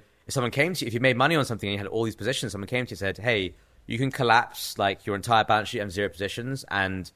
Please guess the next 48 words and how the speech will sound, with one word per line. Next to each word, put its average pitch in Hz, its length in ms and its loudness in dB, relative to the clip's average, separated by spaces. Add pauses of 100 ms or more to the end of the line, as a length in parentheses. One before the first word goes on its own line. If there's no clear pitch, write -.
(640)
uh, 101 300 0
and 104 160 -2
you, 101 300 -2 (280)
it, 113 80 -2
it'll 117 200 0
cost - 260 -4
you 117 60 0
a - 20 2
hundred 95 260 -6
grand, 85 240 -2
you'll 90 120 -4
lose 98 120 -2
a 92 60 -8
hundred 92 160 -8
grand," 95 240 0
you'd 92 120 -6
say, 92 120 -4
"Yes." 87 420 -4
You'd - 60 -14
be 85 60 -8
like, 78 100 -8
"Yeah, 85 220 -2
done, 85 240 0
get 92 120 -4
me 92 80 -8
out 85 140 -2
of 73 80 -12
it." 76 200 -10 (440)
And 98 60 0
it 101 40 4
was 95 80 0
like, 101 160 -2
this 135 120 2
was 143 140 0
that, 113 340 8 (200)
but 101 220 4
we 110 100 0
were 104 140 2
making 110 340 2
money 92 240 2
<laughs> - 40 2
on 156 140 6 (100)
it. - 140 0 (340)
So 107 180 0
we 104 60 4
were 104 80 6
like, 101 180 6
"Yeah, 98 220 6